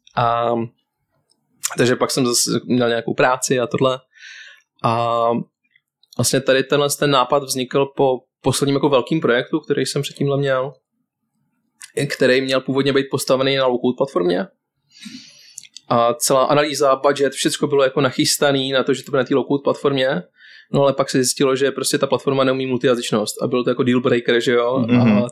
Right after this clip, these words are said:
Speaker 1: takže se celý projekt sesypal. A, a
Speaker 2: A multijazyčnost myslíš v tom smyslu jako,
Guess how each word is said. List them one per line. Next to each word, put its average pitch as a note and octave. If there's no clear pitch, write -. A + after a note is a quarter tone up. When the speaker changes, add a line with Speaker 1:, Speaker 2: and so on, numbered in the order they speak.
Speaker 1:
takže B2+
se -
celý B2+
projekt C3+
sesypal. B2+
A, B2
a A#2+
Speaker 2:
A B2
multijazyčnost D3
myslíš C#3
v -
tom C3+
smyslu C3
jako, B2